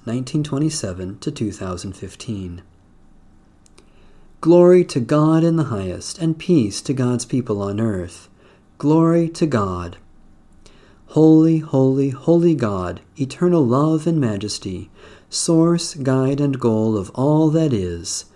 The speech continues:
Glory to God. Holy, holy, holy God, eternal Word, enfleshed among us, showing the way of life, the way of truth and love.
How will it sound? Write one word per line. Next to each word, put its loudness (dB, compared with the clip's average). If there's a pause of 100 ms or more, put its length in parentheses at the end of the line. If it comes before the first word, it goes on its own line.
(360)
Glory 4
to -4
God. -2 (1700)
Holy, 6
holy, 2
holy 4
God, -6 (200)
eternal 2
Word, 4 (240)
enfleshed -2
among 2
us, -10 (320)
showing 2
the 2
way 2
of -2
life, -6 (240)
the -2
way 4
of 0
truth -4
and 0
love. -2